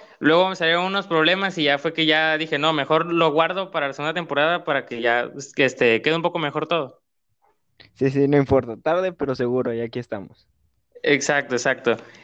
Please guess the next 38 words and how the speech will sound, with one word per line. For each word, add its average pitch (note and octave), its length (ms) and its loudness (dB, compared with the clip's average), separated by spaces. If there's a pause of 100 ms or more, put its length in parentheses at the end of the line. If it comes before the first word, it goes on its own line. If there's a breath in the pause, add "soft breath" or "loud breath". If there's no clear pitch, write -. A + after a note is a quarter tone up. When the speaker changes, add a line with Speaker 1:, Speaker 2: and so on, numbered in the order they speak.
(120)
Speaker 1:
Y, D3+ 200 2
este, D3 580 4
bueno, F#3+ 260 2
pues, D#3 640 -2
si - 200 0
has D#3 100 2
escuchado F#3+ 340 0
los F#3+ 140 -2
episodios E3+ 340 -4
anteriores, F3 680 0
eh, C3 600 4 (120)
la - 240 0
dinámica D#3+ 400 -2
es F3 80 -2
como F3+ 200 -2
tipo F3 200 0
entrevista, F#3+ 800 0
te D3 80 2
iré D3 100 6
haciendo D#3+ 220 0
varias D#3+ 220 2
preguntas F3+ 560 0
sobre C#3 200 -2
tu A#2+ 140 -4
música, F3 760 0
sobre C3 160 -6
tu B2 100 -8
carrera, D#3 580 0 (280 loud breath)
algunas E3+ 460 2
personales, E3 640 0
así D3+ 160 -8
que, F3 160 4
¿estás D#3+ 220 2
listo? G#3+ 340 -2 (680)
Speaker 2:
Sí, D3 120 0
sí, D#3 260 -2
dale, C3 260 0
dale. B2+ 220 -4